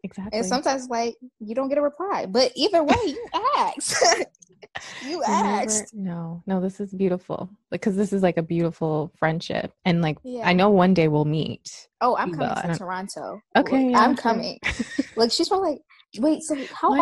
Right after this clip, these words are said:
Speaker 2: often
Speaker 1: come
Speaker 2: do you
Speaker 1: here. I
Speaker 2: come
Speaker 1: wanna
Speaker 2: to
Speaker 1: go there.
Speaker 2: America?"
Speaker 1: <laughs> Me?
Speaker 2: How often?
Speaker 1: Too
Speaker 2: Yeah.
Speaker 1: often, I feel like. Um, <laughs> um, the last time I was there was in Hawaii. That was last year.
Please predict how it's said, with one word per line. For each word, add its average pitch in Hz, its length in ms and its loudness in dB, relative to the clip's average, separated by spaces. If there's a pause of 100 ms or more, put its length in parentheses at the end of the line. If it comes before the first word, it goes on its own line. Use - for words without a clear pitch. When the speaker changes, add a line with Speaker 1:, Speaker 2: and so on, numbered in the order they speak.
Speaker 2:
often 339 80 -2
Speaker 1:
come 339 160 -2
Speaker 2:
do 285 60 -2
you 277 120 -2
Speaker 1:
here. 254 80 -8
I 277 120 -4
Speaker 2:
come 269 80 -2
Speaker 1:
wanna 240 120 0
Speaker 2:
to 285 60 2
Speaker 1:
go 254 80 4
there. 254 340 0
Speaker 2:
America?" 196 280 -4 (420)
Speaker 1:
<laughs> - 380 -4
Me? 262 200 6
Speaker 2:
How 320 140 4
often? 285 500 -6
Speaker 1:
Too 226 60 -4
Speaker 2:
Yeah. 262 260 4
Speaker 1:
often, 165 360 0
I 143 80 0
feel - 140 -4
like. - 180 -2
Um, 185 360 6
<laughs> - 20 0
um, 226 480 8
the 202 220 6
last 196 400 2
time 226 140 2
I 208 60 4
was 190 100 2
there 175 180 4
was 165 180 2
in 175 100 0
Hawaii. 160 480 2
That 170 160 0
was 175 120 -4
last - 300 -2
year. - 360 -4